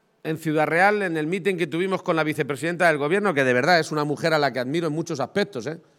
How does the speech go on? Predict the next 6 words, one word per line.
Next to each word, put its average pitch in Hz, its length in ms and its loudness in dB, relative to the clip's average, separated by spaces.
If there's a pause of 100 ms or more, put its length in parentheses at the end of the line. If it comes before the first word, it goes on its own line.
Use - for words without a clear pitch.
(400)
Es 123 120 -8
valiente, 180 580 2 (1300)
es 131 80 -8
valiente, 156 400 2
tiene 143 220 -2
coraje. 135 460 2